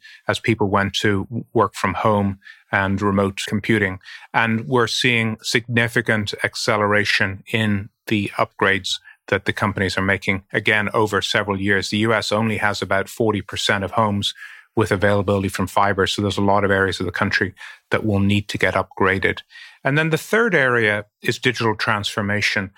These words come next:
We're seeing industries that historically had not embraced the cloud as aggressively, areas like financial services and healthcare,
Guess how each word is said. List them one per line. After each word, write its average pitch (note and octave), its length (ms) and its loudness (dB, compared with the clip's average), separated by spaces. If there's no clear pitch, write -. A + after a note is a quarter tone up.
We're A#2+ 80 2
seeing D#3+ 320 0
industries C3+ 500 0
that A2+ 140 -2
historically C3+ 480 0
had G#2+ 100 -2
not A#2+ 300 0
embraced A2 380 -2
the A2 40 -4
cloud G#2+ 400 0
as G2+ 140 -4
aggressively, G#2 720 -2
areas G#2 440 0
like G2+ 240 0
financial G#2 440 0
services G#2 500 -2
and F#2+ 80 -4
healthcare, G#2+ 480 0